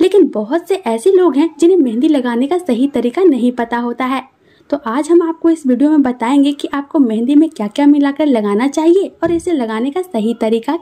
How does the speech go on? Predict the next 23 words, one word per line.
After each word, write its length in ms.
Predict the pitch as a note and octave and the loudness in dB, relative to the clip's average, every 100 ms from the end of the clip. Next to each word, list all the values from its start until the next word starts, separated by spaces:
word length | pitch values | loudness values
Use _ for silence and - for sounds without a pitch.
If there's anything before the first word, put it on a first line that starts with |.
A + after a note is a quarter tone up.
| - | -4
क्या 140 | G3+ | -4
है। 280 | G#3 A3+ G#3+ - - - | -2 -4 -6 -14 -20 -6
पहला 240 | A3 A#3+ G4 | -2 0 0
है 300 | F4 F#4 _ _ _ | -2 -4 _ _ _
हेयर 300 | A#3+ C#4 D4 - | 0 0 -2 -6
ऑयल 160 | A#3+ C4 | -2 -2
मसाज 440 | A3+ A3+ G#3+ G#3+ | -2 -4 -6 -4
करें। 300 | B3 A3+ - - _ _ - - | -2 -2 -4 -10 _ _ -8 -2
जब 140 | E4 | 0
भी 140 | F4 G#4+ | 2 0
आपको 300 | G#4 G#4 G#4 | 0 -2 0
अपने 180 | G#4 G4 | 2 2
बालों 300 | C4 C4+ E4 | 2 2 2
में 80 | |
मेहंदी 220 | D4+ B3+ E4 | 4 2 2
लगाना 440 | D4+ C4 A#3+ E4+ | 0 -2 -2 0
हो 280 | D4+ F4+ - | 0 -4 -2
तो 160 | F4+ F4+ | -4 0
एक 200 | F#4 F#4+ | 0 2
दिन 160 | F#4 F4+ | 2 2
पहले 280 | C4+ C4+ | -2 -4
अपने 240 | E4+ E4+ F4 | -2 2 2
बालों 400 | B3 G#3+ A#3 | 0 -2 -2